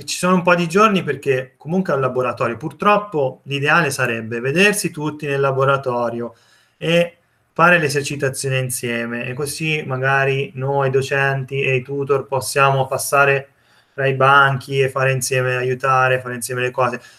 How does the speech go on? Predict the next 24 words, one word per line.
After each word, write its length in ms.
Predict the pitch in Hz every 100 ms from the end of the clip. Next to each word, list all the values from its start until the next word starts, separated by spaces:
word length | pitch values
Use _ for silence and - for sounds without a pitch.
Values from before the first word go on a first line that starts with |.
| _
Questo 320 | - 202 190 143
ovviamente 520 | 147 160 170 135 127
quest'anno 680 | 127 127 151 143 120 110 107
col 160 | 113
covid 400 | - 135 123 107
è 40 | 107
impossibile, 720 | 107 107 - - 107 101 107
già 160 | 123
visto, 240 | 131 131 123
basta 240 | 127 - 156
una 160 | 151
lezione 480 | 151 147 - 147 131
per 140 | 117
mandare 380 | 113 113 113 110
tutto 200 | 107 -
all'aria, 360 | 113 110 107 104
quindi 320 | 131 120 107 - _ _ _ _ _ _
quello 160 | - 156
che 120 | 151
succede 640 | 147 190 190 165 135 120 117
è 20 |
fate, 500 | - 156 156 151 143
fate 360 | - 160 170 156
il, 200 | 135